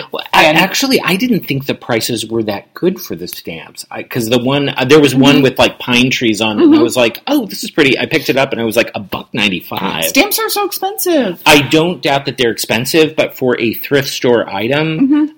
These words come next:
Speaker 1: again, you know, this, the Spirograph was two ninety-five. At,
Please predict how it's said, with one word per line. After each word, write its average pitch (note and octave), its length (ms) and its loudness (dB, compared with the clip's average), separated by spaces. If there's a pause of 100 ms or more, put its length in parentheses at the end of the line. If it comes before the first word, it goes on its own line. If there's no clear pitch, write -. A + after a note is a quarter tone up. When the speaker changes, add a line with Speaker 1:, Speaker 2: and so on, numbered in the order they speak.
Speaker 1:
again, C3+ 420 2
you C3 180 2
know, A2+ 140 4
this, A2+ 220 0 (180)
the G#2 380 2
Spirograph A2 680 2
was F#2+ 160 -4
two - 240 -4
ninety-five. B2 840 0 (540)
At, D#3 140 4